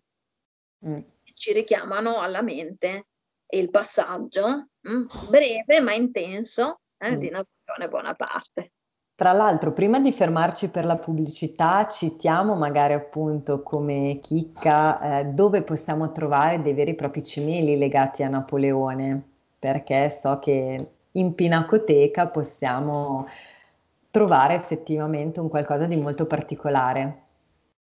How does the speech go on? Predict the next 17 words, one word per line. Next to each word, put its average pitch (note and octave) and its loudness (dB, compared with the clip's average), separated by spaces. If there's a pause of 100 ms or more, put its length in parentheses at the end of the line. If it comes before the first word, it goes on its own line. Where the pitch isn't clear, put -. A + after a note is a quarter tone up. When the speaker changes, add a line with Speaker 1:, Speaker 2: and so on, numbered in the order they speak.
(720)
Speaker 2:
Allora, F#3 2 (220)
eh, G3 2
oltre G#3+ 0 (260)
alla, F3 -6 (120)
degli F#3+ -8
ele-, G3 0
a G3 -4
quegli G3+ -2
elementi G#3+ 0
che A3 -2
ti G3 -6
ho F#3+ -6
citato F#3 -6
per F#3 0
l'incoronazione, G3 -2
ci - -18
sono D4+ -2